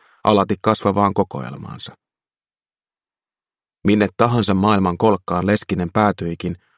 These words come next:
oli kotiin viemisenä aina lukemista.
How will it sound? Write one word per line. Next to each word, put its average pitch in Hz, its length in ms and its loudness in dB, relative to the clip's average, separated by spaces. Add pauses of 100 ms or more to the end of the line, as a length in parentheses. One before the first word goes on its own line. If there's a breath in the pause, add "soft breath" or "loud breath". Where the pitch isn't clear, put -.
oli 98 220 2
kotiin 110 400 2
viemisenä 98 580 0
aina 101 320 2
lukemista. 87 640 -6